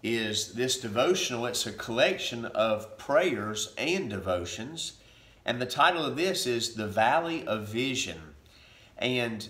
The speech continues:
these are neat poems. They're inspiring thoughts. They're insights that God has given other men and women that can help encourage your thinking in your time of prayer.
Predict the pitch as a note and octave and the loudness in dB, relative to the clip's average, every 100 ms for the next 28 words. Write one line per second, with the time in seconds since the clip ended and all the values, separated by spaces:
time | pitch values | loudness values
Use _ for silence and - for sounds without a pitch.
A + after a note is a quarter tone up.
0 | - A2+ D#3+ E3+ B2+ A2+ B2+ C#3 C3 - | -6 0 2 2 0 0 0 -2 -4 -4
1 | A#2+ B2 D3 F#3+ A3+ - - - _ _ | -2 0 0 -4 -4 -4 -6 -8 _ _
2 | _ G2 G#2+ G#2+ G2 - G2+ G2 - - | _ -4 0 0 -2 -4 -4 0 0 4
3 | A#2 C#3+ D3 B2+ G#2 - A2+ B2 F3 - | 6 6 2 -2 -8 -2 2 4 4 -2
4 | - - - - - _ - - - A2+ | -2 -2 -2 -6 -20 _ -20 -20 -6 -2
5 | A2+ - B2 E3 F#3+ - E3 F#3+ G3+ - | -2 0 0 0 -2 2 4 2 -4 -6
6 | - G#2+ G#2+ A#2+ C#3 A#2+ G#2 A2 C3+ D#3 | -4 -6 4 6 6 2 -4 -2 -2 0
7 | C#3+ C#3+ A#2+ A2 B2 C#3 G#2+ G#2 C3+ F3 | 2 0 0 0 0 -2 -2 -2 -2 -6
8 | C#3 B2+ - C3 A2 G2+ - - - - | 2 2 2 -6 -6 -8 -12 -20 -20 0
9 | E3+ F#3 - - - - - B2+ A#2+ A2+ | 4 4 2 -8 -16 -20 -6 -4 -2 -6
10 | - E3 F3 D3 B2+ A#2+ B2+ A#2 G#2 F#2+ | 0 2 2 0 -2 -2 0 0 -2 -6
11 | - - - G#2 G3 - G#2+ G#2+ F#2+ A2 | -14 -16 -2 -2 -2 -2 -4 -4 -6 -4
12 | A2 A2 A2 G#2+ A#2 - - A#2 G#2+ G2 | -4 -2 -2 -2 -4 -6 -4 -4 -4 -8